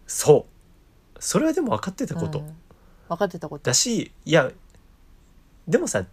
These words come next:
Speaker 1: 結構誰でもそうじゃん。なんか、なんていうの？
Speaker 2: はいはい。
Speaker 1: えー、例えば下川とかもさ、本来さ、<laughs> 下川とかもさって誰も知らんよね。
Speaker 2: 誰がわかんない？
Speaker 1: まあ、なんか、下川っていう友達がね、いる、男友達が僕にいるんだけども、
Speaker 2: 高校のね。
Speaker 1: で、最近フットサルにも来たんだけども、
Speaker 2: うん。
Speaker 1: 下川。
Speaker 2: え、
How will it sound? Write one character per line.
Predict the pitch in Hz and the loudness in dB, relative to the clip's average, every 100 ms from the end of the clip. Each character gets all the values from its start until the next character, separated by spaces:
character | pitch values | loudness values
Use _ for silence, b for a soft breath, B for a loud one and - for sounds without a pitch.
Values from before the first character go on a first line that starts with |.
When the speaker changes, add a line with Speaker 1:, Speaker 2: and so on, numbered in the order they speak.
| - | -10
Speaker 1:
結 | - 381 | -6 -2
構 | 339 - | -2 2
誰 | 113 151 | 2 2
で | 226 | 0
も | 254 | 0
そ | 226 240 | -2 0
う | |
じ | 190 | 0
ゃ | - | 0
ん。 | - - - - - - - - - 156 | -6 -20 -20 -20 -20 -20 -20 -20 -6 2
な | 151 | 2
ん | |
か、 | - 98 - | 2 -4 0
な | 165 | 0
ん | 339 | 0
て | - | -2
い | |
う | - | -4
の？ | - | -6
Speaker 2:
は | |
い | |
は | 175 | -8
い。 | 165 - 170 - _ b b b b b b b - | -10 -16 -20 -20 _ b b b b b b b -4
Speaker 1:
え | 98 101 101 101 98 101 92 - - - - - | -2 0 0 -2 -2 -4 -6 -10 -14 -18 -14 -4
ー、 | 151 | 2
例 | |
え | 233 | 2
ば | |
下 | - 151 403 | 4 2 2
川 | - 185 | 0 -6
と | - | -6
か | 101 | -8
も | 92 | -6
さ、 | 95 | -8
本 | 90 240 | -4 -2
来 | 117 92 | -2 -4
さ、 | 98 92 98 | -4 -6 -4
<laughs> | |
下 | - - - - | -2 -2 -2 -6
川 | 240 214 | 0 0
と | 135 120 | 0 2
か | 120 | 2
も | 107 | 2
さ | - 120 | -2 -4
っ | 110 | -6
て | 104 | -4
誰 | 117 | -2
も | 131 | 2
知 | 196 | 2
ら | |
ん | 214 | 4
よ | |
ね。 | 190 | 4
Speaker 2:
誰 | |
が | 180 | 4
わ | 165 | 2
か | 190 | -2
ん | 170 | -4
な | |
い？ | 147 B B B B B - | -6 B B B B B -6
Speaker 1:
ま | 120 | -2
あ、 | |
な | 117 | -2
ん | |
か、 | - - - - | -4 -8 -12 -14
下 | - 170 | -4 -4
川 | 196 110 | 0 -2
っ | |
て | - | -2
い | |
う | 98 | -6
友 | 110 | -4
達 | 107 101 110 | -4 -4 -4
が | 107 | -2
ね、 | 151 | 0
い | 120 | 0
る、 | 117 101 | -2 -4
男 | 98 110 107 | -4 -6 -6
友 | 107 101 | -4 -4
達 | 90 98 | -6 -8
が | |
僕 | 95 95 | -8 -8
に | 95 | -8
い | 104 | -6
る | 107 | -6
ん | |
だ | 98 185 | -4 -4
け | |
ど | 196 | -4
も、 | 180 | -4
Speaker 2:
高 | |
校 | 175 | -4
の | |
ね。 | 202 | -4
Speaker 1:
で、 | |
最 | - 135 | -4 -4
近 | 123 | -4
フ | 110 | -6
ッ | |
ト | - | -4
サ | 135 | 0
ル | 131 | 0
に | 107 | -2
も | 95 | -6
来 | - | -4
た | 117 | -4
ん | |
だ | 95 | -4
け | 92 | -6
ど | - 104 | -6 -6
も、 | 107 | -10
Speaker 2:
う | |
ん。 | 101 | -12
Speaker 1:
下 | 110 101 | -12 -12
川。 | - | -12
Speaker 2:
え、 | 175 | -12